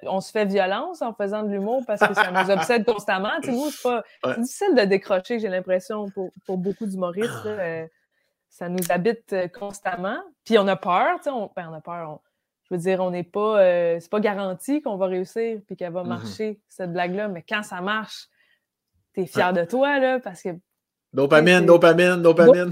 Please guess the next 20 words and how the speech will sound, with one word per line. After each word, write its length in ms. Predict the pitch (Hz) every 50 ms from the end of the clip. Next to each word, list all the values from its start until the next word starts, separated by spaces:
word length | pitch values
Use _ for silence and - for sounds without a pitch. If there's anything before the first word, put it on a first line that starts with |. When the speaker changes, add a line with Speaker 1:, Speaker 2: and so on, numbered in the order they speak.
| - - 254
Speaker 1:
Dopamine, 440 | 262 214 320 330 330 320 254 240 254 302
oui, 160 | 330 330 320
Speaker 2:
<laughs> 20 |
Speaker 1:
valorisation. 1160 | 240 214 247 262 269 269 262 277 302 - 196 277 254 254 269 - _ - 294 302 311 320 320 285
Puis 80 | 262 240
il 20 |
y 40 | 247
a 40 | 240
aussi 260 | 247 247 - - 294
la 140 | 285 247 233
connexion 560 | - 254 247 240 240 220 - - 277 277 277
avec 260 | 269 240 220 214 208
les 180 | 220 220 214 202
Speaker 2:
Mhm. 60 | 175
Speaker 1:
autres, 240 | 240 254 285 285 277
tu 40 | - -
sais, 260 | 269 269 269 247 202
euh, 60 | 190 180 _ _ _ _ _
moi, 100 | - 233
j'ai 280 | 247 220 226 220 196